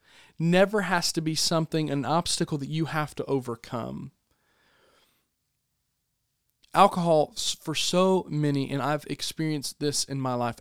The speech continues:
alcohol for so many is a crutch. It is a safe place because it can seem to numb pain in a way that Jesus doesn't want to, uh, the way that we want alcohol to numb,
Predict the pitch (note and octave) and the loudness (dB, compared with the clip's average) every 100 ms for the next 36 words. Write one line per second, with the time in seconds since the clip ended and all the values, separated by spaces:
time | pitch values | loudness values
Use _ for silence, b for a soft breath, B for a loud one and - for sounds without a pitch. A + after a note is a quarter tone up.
0 | - D3+ E3+ F3 E3+ D#3 C#3+ _ - C3 | 2 2 4 0 2 0 0 _ -8 -6
1 | - D3+ D3+ - C#3 C3 B2 - C3+ C#3 | -2 -2 -2 -2 -2 -2 -4 -2 0 0
2 | C#3 - B2+ A#2+ - - C#3 A#2+ - - | -2 -4 -4 -4 -8 -6 -2 -2 -4 -6
3 | C#3 C3 B2 A#2+ - C#3 C#3 - B2+ A2+ | -4 -2 -4 -4 -2 -2 -4 -4 -4 -4
4 | B2+ - C#3+ C3+ - C3 - B2 A2+ B | -10 -4 -2 -2 -4 -10 -8 -8 -8 B
5 | B B - - E3+ E3+ E3 - B2 B2 | B B -4 0 0 0 -2 -6 -6 -2
6 | C#3+ D#3 D#3 D#3+ b b _ - B2+ A#2 | 0 0 0 -4 b b _ -4 -2 -4
7 | C3+ - B B - D3+ C#3+ D3 C#3+ C3 | -8 -12 B B 0 2 4 4 4 2
8 | B2+ C#3 D#3+ G#3+ F3+ C#3+ - - D#3 D#3 | -4 -2 2 2 2 0 0 0 0 2
9 | D3+ D3 C#3 C3+ - - C3+ C3 B B | 0 -2 -2 -2 -6 -2 0 0 B B
10 | C3+ D#3+ D3+ D#3 F3+ E3 D3 F3+ D#3+ C#3 | -6 0 4 6 6 4 4 4 4 2
11 | - C#3 F3 F3+ D#3 D3 C3+ B2+ C#3 D#3+ | -2 0 2 2 -2 -2 -2 0 2 4
12 | C#3 | 2